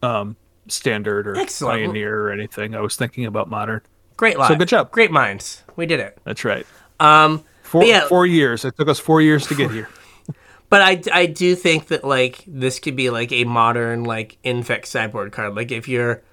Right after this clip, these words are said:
Speaker 1: Yeah.
Speaker 2: still holding on in the, in the world of, like, uh,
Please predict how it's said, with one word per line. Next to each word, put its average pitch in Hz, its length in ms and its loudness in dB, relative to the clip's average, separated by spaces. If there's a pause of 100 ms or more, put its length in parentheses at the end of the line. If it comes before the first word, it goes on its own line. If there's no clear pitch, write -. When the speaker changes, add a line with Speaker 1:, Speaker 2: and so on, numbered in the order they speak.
(120)
Speaker 1:
Yeah. 104 160 -6 (280)
Speaker 2:
still 143 380 2
holding 143 380 4
on 131 240 6
in 135 100 0
the, 127 180 2
in 127 180 -2
the 127 120 0
world 120 360 0
of, 117 180 0
like, 110 380 -4
uh, 104 260 -4